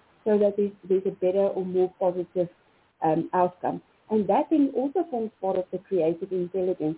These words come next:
because for me, creative intelligence sort of is almost like an umbrella term that, that,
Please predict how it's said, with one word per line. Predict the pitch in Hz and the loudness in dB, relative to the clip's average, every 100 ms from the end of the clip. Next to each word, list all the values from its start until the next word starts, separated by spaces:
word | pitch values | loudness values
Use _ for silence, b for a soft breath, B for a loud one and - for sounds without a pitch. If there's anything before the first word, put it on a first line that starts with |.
| - | -8
because | 214 240 240 _ - | -4 -2 -2 _ -2
for | 208 | 0
me, | 240 262 247 - _ _ - | 2 0 -2 -12 _ _ -2
creative | 240 208 220 320 | 0 0 0 -4
intelligence | 254 226 247 240 233 226 220 - | -6 -8 -4 -4 -4 -6 -8 -2
sort | 226 | -2
of | 214 - _ _ _ _ _ _ _ _ - | -2 -6 _ _ _ _ _ _ _ _ -12
is | 202 - | -12 -4
almost | 233 254 254 | -2 0 -2
like | 202 | -4
an | 196 | -4
umbrella | 190 175 185 208 302 302 - | -4 -4 -2 0 2 0 -2
term | 202 180 170 - _ _ _ _ _ | 0 2 0 -10 _ _ _ _ _
that, | 208 202 - - | -4 -4 -6 -4
that, | 196 | -4